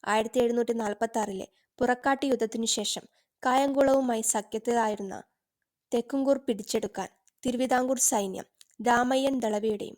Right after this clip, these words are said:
വലിയ കപ്പിത്താൻ ഡിലനോയുടെയും നേതൃത്വത്തിൽ സൈനിക നീക്കം ആരംഭിച്ചു. തെക്കുംകൂർ രാജാവ് ശക്തമായി പ്രതിരോധിച്ചെങ്കിലും മാർത്താണ്ഡവർമ്മയുടെ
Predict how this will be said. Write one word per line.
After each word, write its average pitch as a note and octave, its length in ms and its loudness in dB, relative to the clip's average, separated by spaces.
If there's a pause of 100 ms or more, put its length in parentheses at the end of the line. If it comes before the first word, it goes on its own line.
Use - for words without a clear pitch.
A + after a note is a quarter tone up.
(120)
വലിയ A#3 260 0
കപ്പിത്താൻ A#3 560 -2
ഡിലനോയുടെയും B3 640 0
നേതൃത്വത്തിൽ G3+ 560 -6 (320)
സൈനിക A#3+ 420 2
നീക്കം G3 400 -4 (100)
ആരംഭിച്ചു. G3+ 580 -2 (500)
തെക്കുംകൂർ D4 460 2
രാജാവ് C4+ 480 0
ശക്തമായി B3 600 0
പ്രതിരോധിച്ചെങ്കിലും A#3 880 0 (400)
മാർത്താണ്ഡവർമ്മയുടെ A#3+ 1000 2